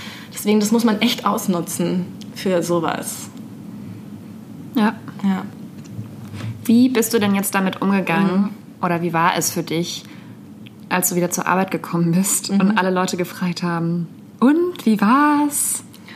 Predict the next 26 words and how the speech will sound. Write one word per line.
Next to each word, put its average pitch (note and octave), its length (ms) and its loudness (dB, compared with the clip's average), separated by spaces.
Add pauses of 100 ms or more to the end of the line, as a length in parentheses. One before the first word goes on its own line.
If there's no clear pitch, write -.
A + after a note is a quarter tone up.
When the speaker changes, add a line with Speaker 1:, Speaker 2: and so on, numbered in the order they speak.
(200)
Speaker 1:
Ja, F#3+ 200 -2
das G#3+ 100 2
ist G3+ 60 -2
so G#3+ 80 2
ein G#3+ 60 4
bisschen, A3 200 2
wie G#3+ 60 4
wenn G3+ 80 4
man G3+ 100 2
aus G3 120 -2
dem, G3 420 2 (120)
aus F#3 120 -2
dem F#3 100 -4
Urlaub C#4 400 4
kommt C#4+ 240 2
und B3 80 0
alle A#3+ 140 0
f-, B3+ 180 -6
immer A#3 160 2
diese A3 180 2
große G#3 440 2
Frage A3+ 400 0
stellen, A3 320 2
Speaker 2:
Ja. F#3+ 120 0
Speaker 1:
„Wie F#3+ 60 2
war's?“ A#3 380 0